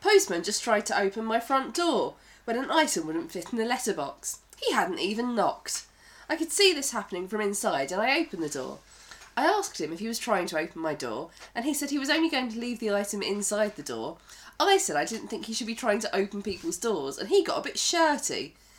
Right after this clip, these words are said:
Is this a thing? I don't know him and he is not a regular postie. In fact, the postmen in this area change frequently.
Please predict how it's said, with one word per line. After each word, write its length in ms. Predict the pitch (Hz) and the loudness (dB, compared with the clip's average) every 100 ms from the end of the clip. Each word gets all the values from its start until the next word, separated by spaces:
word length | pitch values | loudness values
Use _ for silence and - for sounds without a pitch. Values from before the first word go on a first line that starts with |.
| - | -8
Is 120 | 453 554 | -4 -2
this 140 | 539 523 | 0 0
a 40 | |
thing? 500 | - 220 113 196 330 - - - - 349 | 0 0 0 -2 -4 -6 -20 -20 -8 0
I 40 | |
don't 240 | 453 427 | 2 2
know 200 | 247 269 | 2 2
him 260 | 277 160 113 | 2 -2 -6
and 80 | 170 | -4
he 120 | 240 | -2
is 120 | 233 | -2
not 120 | - | 0
a 40 | 190 | 0
regular 460 | 180 208 - 139 | 0 -2 -2 -2
postie. 600 | - - 71 - 101 135 226 _ _ - | -4 -10 -6 -6 -4 -6 -8 _ _ -8
In 80 | 302 | -4
fact, 400 | - 392 - - | 2 2 2 -4
the 60 | |
postmen 420 | - 392 339 262 | 0 2 2 0
in 80 | 190 | -2
this 180 | 220 302 | -2 2
area 340 | 170 120 113 202 | 4 2 0 -2
change 360 | 302 302 294 | 0 0 0
frequently. 840 | - 359 381 - 381 - 135 85 | 0 0 0 0 -2 0 -4 -6